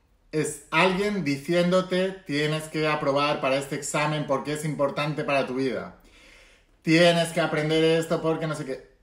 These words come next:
Los tienes externos, no funcionan para nada. No es un buen motivo, porque <clears throat> no te va a impulsar tanto a la acción. Sin embargo, cuando el motivo es interno, eso sí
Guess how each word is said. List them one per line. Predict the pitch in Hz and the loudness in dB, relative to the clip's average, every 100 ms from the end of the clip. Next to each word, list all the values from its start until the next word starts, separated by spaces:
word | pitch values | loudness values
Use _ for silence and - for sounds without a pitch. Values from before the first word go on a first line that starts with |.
| - | -8
Los | 147 147 147 | -4 -2 -2
tienes | 202 226 185 123 - | 0 2 2 -2 -6
externos, | 139 135 - 185 202 220 254 262 - _ _ _ _ - | -8 -8 0 0 2 0 -2 -4 -14 _ _ _ _ -8
no | 139 170 | 0 0
funcionan | 170 170 - 160 151 143 | 0 -6 -2 -2 0 0
para | 131 | 0
nada. | 123 127 110 | 0 -2 -2
No | 123 185 | 0 0
es | 214 208 | 0 0
un | 190 | 0
buen | 190 190 | 2 2
motivo, | 170 170 208 151 98 - - _ _ | 0 0 0 0 -2 -8 -20 _ _
porque | 151 151 156 143 135 131 - | -4 -2 2 4 4 0 -2
<clears throat> | 170 156 127 107 - _ - - _ _ _ _ _ _ - | 0 0 -2 -6 -12 _ -20 -20 _ _ _ _ _ _ -8
no | 156 180 | 0 6
te | |
va | 196 | 6
a | |
impulsar | 190 185 175 180 | 6 4 2 2
tanto | 175 170 | 2 4
a | 160 | 4
la | |
acción. | 156 - 180 117 | 2 2 0 0
Sin | - 160 | -4 -2
embargo, | 156 185 165 - | 2 4 4 2
cuando | 147 139 | -2 0
el | 139 | 0
motivo | 135 131 127 220 220 | 0 -2 0 2 4
es | 180 160 | 4 2
interno, | 143 127 117 120 117 170 302 - _ _ _ _ _ _ _ _ | -2 -4 -2 -4 -4 -6 -8 -12 _ _ _ _ _ _ _ _
eso | 160 151 196 185 | -4 0 0 0
sí | - - 220 160 - - | -4 -4 -2 -2 -4 -16